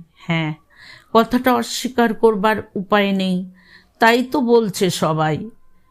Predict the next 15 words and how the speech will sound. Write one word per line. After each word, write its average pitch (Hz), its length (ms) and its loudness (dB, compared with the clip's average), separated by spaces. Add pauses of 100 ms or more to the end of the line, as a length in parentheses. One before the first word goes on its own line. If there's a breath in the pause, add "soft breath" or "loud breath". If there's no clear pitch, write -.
(320)
কানাই 113 420 -2
কিছুটা 262 460 -4
হতাশ 262 500 -2
হয়ে 247 160 4
পড়ে। 190 500 0 (280 soft breath)
হায়, 170 480 0 (580 soft breath)
কিছুদিন 247 480 0
আগেও 170 460 0
যদি 208 360 0
এমন 208 320 -2
সাহস 208 520 -4
করে 208 280 2
বলবার 190 460 0
শক্তি - 600 -4
হতো। 185 400 -2